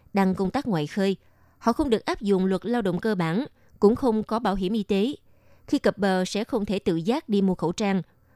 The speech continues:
Còn đối với một số lao động di trú đang trong thời gian chuyển đổi chủ thuê, trong vòng sáu mươi ngày sẽ không được hưởng chế độ bảo hiểm y tế. Bên cạnh đó, nhóm lao động di trú mất liên lạc, đều không có bảo hiểm y tế, hộ chiếu hay là thẻ cư trú.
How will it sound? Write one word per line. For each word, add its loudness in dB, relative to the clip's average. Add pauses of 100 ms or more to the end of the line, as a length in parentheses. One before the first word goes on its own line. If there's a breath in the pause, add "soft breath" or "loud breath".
(140)
Còn 4
đối 2
với 4
một -2
số -2
lao 0
động -2
di -4
trú -2
đang 0
trong -2
thời -4
gian -2
chuyển -2
đổi 0
chủ -4
thuê, 0 (480 soft breath)
trong 2
vòng 2
sáu -2
mươi 0
ngày 0 (220 soft breath)
sẽ -2
không -2
được 0
hưởng -2
chế -2
độ 4
bảo 0
hiểm -2
y -2
tế. 0 (920 soft breath)
Bên 6
cạnh 0
đó, 4
nhóm 0
lao 2
động 0
di -2
trú -2
mất -4
liên 2
lạc, -2 (220)
đều 6
không -2
có -4
bảo 0
hiểm -2
y -2
tế, -2
hộ -4
chiếu -4
hay -6
là -2
thẻ -8
cư -2
trú. -2